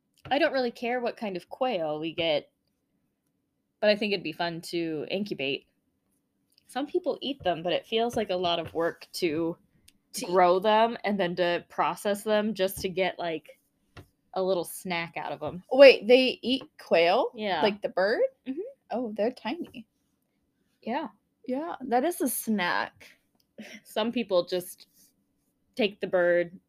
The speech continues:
Speaker 1: dispatch it, and then throw the whole thing to their dogs.
Speaker 2: Oh my God.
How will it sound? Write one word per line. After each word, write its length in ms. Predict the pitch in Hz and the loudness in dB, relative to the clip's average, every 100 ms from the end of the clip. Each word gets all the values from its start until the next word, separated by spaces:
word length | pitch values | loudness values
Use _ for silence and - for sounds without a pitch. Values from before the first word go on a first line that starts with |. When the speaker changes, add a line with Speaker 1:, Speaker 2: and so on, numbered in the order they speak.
| _ _ _ _ _ _ _ | _ _ _ _ _ _ _
Speaker 1:
dispatch 580 | 196 202 - 175 170 - | -6 -4 0 2 2 0
it, 260 | 170 156 - | -2 -2 -4
and 120 | 185 | -2
then 300 | 185 175 175 - _ _ _ - | 0 -2 -4 -12 _ _ _ -4
throw 260 | 185 180 | 0 2
the 60 | 175 | 2
whole 180 | 185 170 | 0 2
thing 220 | 185 165 | -2 -4
to 80 | 156 | -6
their 160 | 139 | -6
dogs. 540 | 131 131 - - - - _ _ _ _ _ _ _ _ _ 226 | -4 -6 -8 -12 -16 -20 _ _ _ _ _ _ _ _ _ -4
Speaker 2:
Oh 100 | 269 | -2
my 160 | 359 | -2
God. 520 | 233 190 269 - 214 | -4 -4 -4 -8 -12